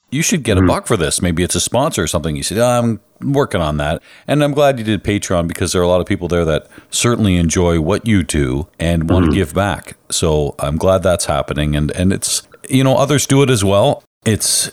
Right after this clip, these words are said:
Speaker 1: had to be hard, I can imagine, to ask at first, but you're giving something, maybe you can get something back. Uh, what was your kind of thought in the Patreon?
Speaker 2: Yeah, it was really awkward for me. I don't, uh, I, A, I, I don't like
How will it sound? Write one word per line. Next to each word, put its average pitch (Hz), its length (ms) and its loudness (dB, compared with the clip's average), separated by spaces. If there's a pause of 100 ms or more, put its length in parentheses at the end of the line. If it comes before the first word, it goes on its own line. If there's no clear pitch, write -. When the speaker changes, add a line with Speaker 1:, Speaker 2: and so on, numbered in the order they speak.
(260)
Speaker 1:
had - 160 2
to 143 60 0
be 120 100 4
hard, 98 380 2
I 90 160 0
can 98 120 2
imagine, 92 440 2
to - 120 0
ask 90 300 -2
at 82 100 -4
first, 90 440 -2
but 92 400 0 (120)
you're 101 340 2
giving 98 280 2
something, 98 420 2
maybe 90 200 2
you 80 60 2
can 82 80 -4
get 80 120 -2
something 73 220 -2
back. 69 260 0
Uh, 73 140 0
what 135 140 4
was 127 120 2
your 104 140 0
kind 98 180 -2
of 78 80 -4
thought 87 340 0
in 76 100 -2
the 69 60 0
Patreon? 64 580 -2 (260)
Speaker 2:
Yeah, 117 260 4
it 107 140 4
was 123 200 4
really 107 300 4
awkward 85 440 -2
for 85 120 -6
me. 82 180 2
I 82 280 0 (280)
don't, 90 380 0
uh, 71 300 0 (440)
I, 90 280 2 (320)
A, 117 180 4
I, 90 240 -2 (140)
I 90 100 0
don't 101 420 0 (280)
like 87 400 -4